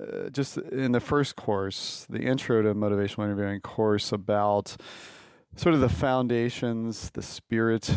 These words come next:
of motivational interviewing, and, um, just a little bit about,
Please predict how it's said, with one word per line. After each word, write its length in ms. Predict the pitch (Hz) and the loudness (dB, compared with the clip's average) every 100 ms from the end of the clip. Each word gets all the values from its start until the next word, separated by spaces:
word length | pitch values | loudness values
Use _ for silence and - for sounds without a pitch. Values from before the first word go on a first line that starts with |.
| - | 2
of 120 | 113 | 2
motivational 540 | 110 107 107 104 110 | 4 4 4 2 0
interviewing, 640 | 107 104 101 104 104 101 92 _ _ _ _ _ _ _ _ _ - | 2 2 2 2 0 -2 -6 _ _ _ _ _ _ _ _ _ -2
and, 580 | - 113 110 110 107 104 - - - - _ | 2 2 4 2 2 0 -2 -18 -20 -20 _
um, 400 | 117 101 101 101 - _ _ _ - 82 85 | -2 0 0 -2 -8 _ _ _ -6 -6 -2
just 280 | 160 165 151 | 0 2 4
a 40 | |
little 340 | 127 135 135 | 4 4 4
bit 200 | 127 123 | 2 0
about, 640 | 113 101 107 104 101 104 | 0 -2 -2 -2 -2 -4